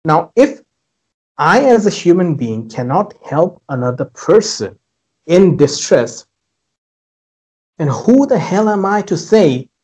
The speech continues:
that that person is delusional because they take comfort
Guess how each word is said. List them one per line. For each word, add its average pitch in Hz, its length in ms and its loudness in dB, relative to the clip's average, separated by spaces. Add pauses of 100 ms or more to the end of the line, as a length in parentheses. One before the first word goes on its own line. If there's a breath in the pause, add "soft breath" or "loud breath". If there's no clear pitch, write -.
(220)
that 151 180 0
that 208 240 0
person 202 380 0
is 170 160 -4
delusional 139 960 0 (460)
because 185 680 0 (540)
they 143 120 -6
take 156 380 -4
comfort 156 720 -4